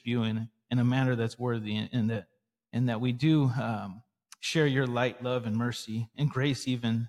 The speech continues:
uh, to those that we encounter, so that we can defend and, and even share, um,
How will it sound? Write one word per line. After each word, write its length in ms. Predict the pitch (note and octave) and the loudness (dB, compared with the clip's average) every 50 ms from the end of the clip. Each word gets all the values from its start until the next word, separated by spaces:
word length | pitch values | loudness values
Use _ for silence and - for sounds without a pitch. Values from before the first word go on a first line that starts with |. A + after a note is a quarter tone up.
| - - | -8 -10
uh, 200 | A#2+ A2 G#2+ G#2+ A2 | -10 -10 -10 -10 -10
to 100 | - - | -10 -6
those 260 | A#2 B2 B2 B2 B2 A2 | 0 0 2 2 2 0
that 140 | A#2 G#2 - | -4 -6 -4
we 120 | B2+ B2 | -4 -2
encounter, 500 | A#2 A2+ C3 - B2+ A#2+ A2 A2 A2 G#2+ G#2+ | 0 0 0 0 0 0 2 2 0 -2 -4
so 140 | - - | -8 -4
that 180 | B2 C3 B2 A#2 | -2 0 0 2
we 340 | C#3 C#3 C#3+ C#3 C3+ - _ _ _ _ _ _ _ - | 2 2 2 0 0 -4 _ _ _ _ _ _ _ 0
can 240 | E3 D#3+ E3+ D#3+ D3 | 2 2 4 4 2
defend 480 | C3+ B2+ - - D3 C#3 C#3 C3+ C3 B2 | 2 0 -2 -2 -2 0 0 0 0 0
and, 200 | B2 B2 B2 A#2 | 0 0 -2 -2
and 180 | C3 C3 B2 B2+ | -2 -2 -2 0
even 220 | C3+ D3 C#3 D3 B2 | 0 0 0 -2 -2
share, 520 | - - - C#3 C3 B2 A#2+ A#2 A#2+ - _ - | -2 -2 -2 0 2 2 0 0 -4 -6 _ -8
um, 380 | A#2+ G#2+ G2+ G#2 G#2 - - | -6 -6 -8 -10 -16 -20 -20